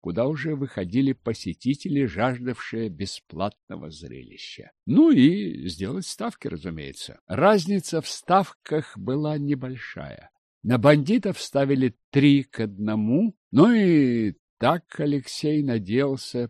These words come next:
поднять не менее четырехсот пятидесяти тысяч, бухнув на стойку букмекера мешки со своим серебром,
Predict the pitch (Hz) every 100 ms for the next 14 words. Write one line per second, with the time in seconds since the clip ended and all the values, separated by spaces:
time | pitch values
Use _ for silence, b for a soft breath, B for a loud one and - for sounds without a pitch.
0 | - 101 90 101 123 123 - 120 117 123
1 | 120 120 113 131 107 120 117 - - -
2 | 135 - _ - 117 - 123 113 117 -
3 | 113 110 - - 120 - 113 - - _
4 | 98 117 139 - 123 117 - 95 98 -
5 | 139 151 - - 135 87 107 - - 113
6 | 127 - - 113 113 104 110 - - -
7 | 139 139 - 113 - 95 113 110 104 -
8 | 101 101 95 120 131